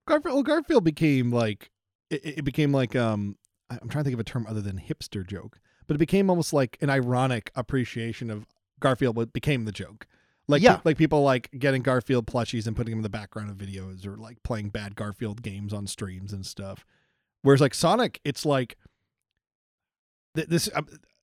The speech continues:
Speaker 1: it's gonna sound like I'm really throwing Sonic fans down a hole here, but hear me out.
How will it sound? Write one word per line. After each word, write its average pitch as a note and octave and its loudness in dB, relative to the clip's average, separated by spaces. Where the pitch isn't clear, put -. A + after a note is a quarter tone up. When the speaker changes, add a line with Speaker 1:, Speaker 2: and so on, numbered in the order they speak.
Speaker 1:
it's D#3 -6
gonna D#3+ 2
sound E3 2
like C#3 -2
I'm B2 -2
really A#2+ 0
throwing G#2+ -6
Sonic G2+ -8
fans G#2 -6
down G2+ -6
a - -14
hole F#2 -10
here, F#2+ -16
but A2 -6
hear B2+ -4
me A2+ -4
out. G2+ -6